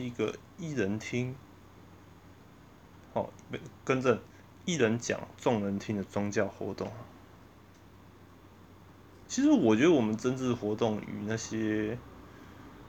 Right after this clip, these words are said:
哦，去教堂啊，或者是去庙宇啊，或者是去什么寺庙之类的，那种宗教活动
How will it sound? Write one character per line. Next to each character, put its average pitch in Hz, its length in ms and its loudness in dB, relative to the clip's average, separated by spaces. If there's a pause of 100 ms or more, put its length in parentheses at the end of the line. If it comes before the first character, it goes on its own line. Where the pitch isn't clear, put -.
(320)
哦， 107 180 -4 (140)
去 - 200 -6
教 120 300 6
堂 - 220 -8
啊， 101 400 -10 (320)
或 113 100 -2
者 110 60 -2
是 117 240 -6
去 107 480 -4 (380)
庙 135 320 4
宇 - 260 -12
啊， - 220 -8
或 127 120 0
者 120 140 -4
是 113 60 -4
去 120 240 -4
什 117 200 -6
么 101 280 -6 (640)
寺 120 400 -4
庙 110 280 4
之 101 220 -6
类 104 120 -2
的， - 180 -12 (1160)
那 185 80 -2
种 120 160 4
宗 135 220 0
教 139 180 10
活 107 220 -2
动 110 320 0